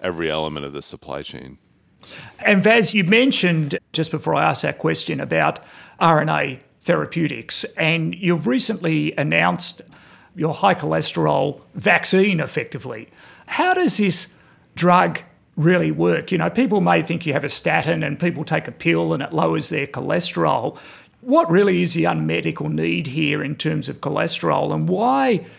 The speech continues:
Speaker 2: is it that this R N A therapeutic has a potential to make such a massive difference?
Speaker 1: Yeah, I'm really excited about this one. I think this is a medicine that probably the street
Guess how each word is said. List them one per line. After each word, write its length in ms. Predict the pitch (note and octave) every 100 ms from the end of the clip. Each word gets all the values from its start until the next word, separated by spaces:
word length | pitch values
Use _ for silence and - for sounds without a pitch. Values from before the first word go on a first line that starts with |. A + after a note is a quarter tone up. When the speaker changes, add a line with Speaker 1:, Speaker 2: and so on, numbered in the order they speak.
| - _
Speaker 2:
is 240 | F#3 F#3 E3
it 140 | E3
that 160 | E3 E3
this 220 | E3 -
R 220 | - E3+ D#3+
N 80 |
A 160 | D#3 D3+
therapeutic 880 | - E3+ D#3 - F#3 D#3+ D#3 C#3+ - _ -
has 220 | D#3 D#3
a 40 |
potential 520 | - - F#3 F3+ D#3+
to 100 | D#3
make 260 | D#3 D3 -
such 500 | - - F#3+ E3+ -
a 40 |
massive 460 | C#3 D#3 C#3+ - A#2
difference? 560 | - - - - - - - - - - - -
Speaker 1:
Yeah, 180 | A2+ A#2
I'm 140 | B2
really 300 | B2+ B2 A2
excited 360 | F#2 G2 F2 F2
about 280 | D#2 E2+ -
this 180 | F2
one. 80 | F#2+ -
I 120 | D3+
think 220 | E3+ F3
this 280 | A#2+ C3+ -
is 200 | A#2 G#2 -
a 140 | F#2+
medicine 720 | F#2+ F#2+ G2 - G2+ F#2 F2+
that 380 | F2+ E2 E2+ -
probably 800 | - A#2+ A#2 A2+ A#2 G#2 G#2 G2
the 120 | E2+
street 500 | - - F#2+ F#2 F2+